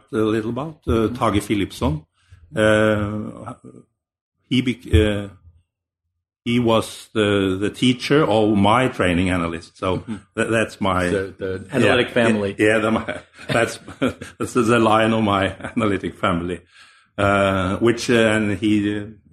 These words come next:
Speaker 1: uh, particularly, uh, developed, uh, views on embodied identification, which resonates with, uh, many of the contemporary views stimulated by the mirror neurons,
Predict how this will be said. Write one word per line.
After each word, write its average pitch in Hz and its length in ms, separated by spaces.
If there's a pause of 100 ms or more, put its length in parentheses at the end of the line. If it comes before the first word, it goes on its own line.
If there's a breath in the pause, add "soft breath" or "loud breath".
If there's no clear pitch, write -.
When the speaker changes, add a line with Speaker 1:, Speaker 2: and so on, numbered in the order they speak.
(140)
Speaker 1:
uh, - 1300
particularly, 107 760
uh, 104 260
developed, 104 720
uh, 101 380 (100)
views 117 540
on 104 400
embodied 107 500
identification, 107 1120 (460)
which 110 280
resonates 101 760
with, 95 280
uh, 95 260 (280)
many 101 300
of 95 100
the 95 60
contemporary 92 720
views 92 340
stimulated 92 680
by 87 260
the 90 100
mirror 101 240
neurons, 101 640